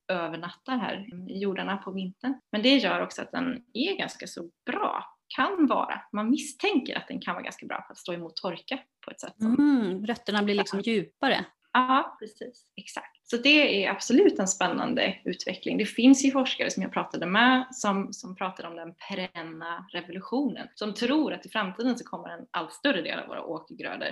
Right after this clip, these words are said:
Speaker 1: vara fleråriga och tror att den här, det här som vi har ägnat oss åt nu, den här ettårigheten, att det är någon slags parentes. Men det är en
Speaker 2: Mm.
Speaker 1: otroligt lång parentes, det får man ju säga i så fall. För att vi har ju, vi har ju jobbat med de här ettåriga kompisarna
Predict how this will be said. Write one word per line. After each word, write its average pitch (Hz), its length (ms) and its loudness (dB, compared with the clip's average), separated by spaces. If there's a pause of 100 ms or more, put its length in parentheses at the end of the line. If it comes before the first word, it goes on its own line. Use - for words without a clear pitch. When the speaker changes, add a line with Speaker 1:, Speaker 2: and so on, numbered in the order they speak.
(140)
Speaker 1:
vara 220 580 2 (300)
fleråriga 214 760 -6 (100)
och 180 180 -10
tror 202 280 -4
att 185 120 -6
den 175 140 -14
här, 160 380 -12 (540)
det - 80 -20
här 180 100 -8
som 170 180 -10
vi 170 80 -6
har 175 160 -6
ägnat 175 380 -6
oss - 500 -8
åt 165 240 -6
nu, 220 320 6
den - 140 -6
här 160 380 -2
ettårigheten, 190 840 4
att - 100 -4
det - 80 -2
är - 40 -2
någon 165 100 -6
slags - 440 -12
parentes. 190 520 -2
Men 190 80 2
det 202 60 6
är 208 60 8
en 196 80 4
Speaker 2:
Mm. 220 120 0
Speaker 1:
otroligt - 720 -2 (140)
lång 285 360 -2
parentes, - 500 -14
det 240 80 -6
får 302 100 -4
man 285 120 2
ju 214 60 -8
säga - 280 -12
i - 40 -14
så - 140 -18 (140)
fall. - 180 -20
För - 60 -14
att - 140 -16
vi 208 80 -6
har 185 300 0
ju, 254 300 -4
vi 208 80 -2
har 208 240 6
ju 277 80 10
jobbat 240 480 4
med 175 80 -4
de 175 100 -4
här - 180 0
ettåriga 175 520 -2
kompisarna 175 600 -10